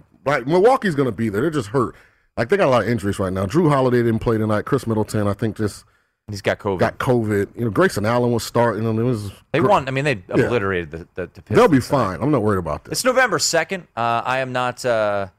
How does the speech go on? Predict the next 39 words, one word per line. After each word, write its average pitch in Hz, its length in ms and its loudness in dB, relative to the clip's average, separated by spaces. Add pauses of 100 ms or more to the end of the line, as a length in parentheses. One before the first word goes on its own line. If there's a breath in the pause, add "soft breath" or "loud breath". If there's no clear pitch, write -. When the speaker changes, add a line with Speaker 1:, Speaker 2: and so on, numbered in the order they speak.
(560)
Speaker 2:
I 110 100 0
am 113 80 -4
not 123 180 -2
a 123 120 0
big, 117 440 -4
I'm 214 140 -2
not 208 240 0
overall, 123 720 2
I 110 80 0
don't 131 140 -2
really 113 200 0
start 95 320 -4
betting 107 220 -2
the 101 100 -6
N 98 140 -4
B 92 160 -6
A. 104 160 0
That's 98 160 -10
not, 104 240 -6 (260)
you 101 80 -10
know, 82 60 -6
I'm 110 140 -6
not 135 180 -2
J 120 160 -2
V 107 180 -8
T. 101 380 -8 (100)
Speaker 1:
Right. 92 100 -6
Speaker 2:
J 117 120 0
V 117 80 -6
T 117 180 -8
loves 107 320 -2
betting 104 220 -2
the 101 100 -6
N 98 80 -4
B 98 120 -6
A. 95 40 -2
That's 104 180 -2
his 131 160 -6
thing. 151 220 -6